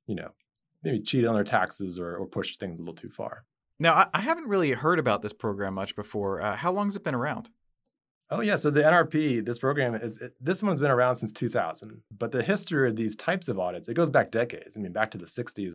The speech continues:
Speaker 1: I believe it's the sixties. And back then, these were called Taxpayer Compliance Measurement Program Audits, or T C M P. And I'm told that these audits were both more invasive, if you can even imagine that, and the I R S did a lot more of them,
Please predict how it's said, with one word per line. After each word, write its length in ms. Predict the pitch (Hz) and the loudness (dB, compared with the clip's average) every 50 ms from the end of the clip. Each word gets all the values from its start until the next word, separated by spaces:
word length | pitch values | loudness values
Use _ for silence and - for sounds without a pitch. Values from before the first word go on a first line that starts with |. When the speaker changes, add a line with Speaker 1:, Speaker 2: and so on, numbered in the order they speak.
| - - | -10 -14
Speaker 1:
I 40 | 107 | -10
believe 200 | 104 117 113 107 | -6 -6 -6 -6
it's 100 | 107 - | -6 -12
the 60 | - | -14
sixties. 540 | - - 95 95 - - - - 104 - - _ _ _ - - - - _ _ - | -12 -12 -12 -12 -12 -14 -14 -14 -14 -16 -16 _ _ _ -20 -20 -20 -20 _ _ -6
And 100 | 139 123 | 2 6
back 200 | 156 185 180 170 | 6 6 6 6
then, 160 | 165 165 160 | 4 4 6
these 160 | 147 151 160 | 6 4 4
were 100 | 180 156 | 2 0
called 260 | - - 147 139 117 - | 0 2 2 2 2 2
Taxpayer 640 | - 147 139 135 - - - 160 151 143 139 131 | 0 0 0 0 0 -2 -2 0 0 0 0 -2
Compliance 680 | 131 - 123 110 107 - 123 117 117 117 117 113 110 - | -2 -2 -4 -4 -2 -4 -2 -2 -2 -2 -4 -4 -2 -2
Measurement 540 | 107 104 110 113 110 101 101 107 104 95 - | 0 0 0 0 -2 -2 -2 -2 -2 -4 -6
Program 480 | - - 117 107 101 98 92 92 92 90 | -8 -6 -4 -4 -4 -4 -6 -6 -8 -8
Audits, 380 | 87 87 82 82 - - - | -8 -8 -10 -10 -12 -14 -14
or 120 | - - - - | -14 -14 -16 -12
T 160 | - 117 110 | -8 -6 -6
C 260 | - - - 101 98 | -6 -4 -4 -4 -4
M 140 | 92 90 87 | -4 -6 -8
P. 320 | - - 95 95 95 - _ _ _ _ _ _ _ _ - | -8 -10 -12 -12 -12 -18 _ _ _ _ _ _ _ _ -10
And 160 | - 104 117 131 | -6 -2 0 0
I'm 120 | 131 131 | 0 0
told 220 | - 175 175 165 | 2 2 2 2
that 100 | 135 117 | 0 0
these 180 | 117 147 170 143 | 2 2 4 4
audits 360 | 131 120 117 117 123 117 - | 6 4 6 4 2 -2 -2
were 60 | 110 | -4
both 260 | 107 104 113 110 104 - | 0 2 0 0 2 0
more 400 | 101 101 104 113 127 151 175 180 | -2 0 2 2 4 4 4 4
invasive, 560 | 151 120 104 87 82 82 - - 98 113 104 | 4 2 0 -4 -6 -6 -8 -6 -8 -8 -8
if 140 | 85 82 - | -12 -16 -14
you 80 | - - | -12 -10
can 100 | 95 90 | -10 -10
even 160 | 85 87 85 | -10 -10 -12
imagine 420 | 80 80 82 82 82 82 - 85 82 | -12 -10 -10 -10 -10 -8 -10 -8 -6
that, 220 | 85 104 135 - _ _ _ _ _ _ _ _ - | -4 -4 -4 -6 _ _ _ _ _ _ _ _ -4
and 240 | 139 160 175 175 143 | -2 0 0 2 2
the 80 | 127 | 2
I 120 | 113 113 110 | 4 4 4
R 80 | 117 | 4
S 120 | 120 113 - | 4 2 2
did 120 | - 110 | -2 -2
a 60 | 107 | 0
lot 160 | 104 113 113 | 2 2 2
more 220 | 117 117 127 147 135 | 4 4 4 4 4
of 80 | 98 | 2
them, 100 | 85 - | 0 -8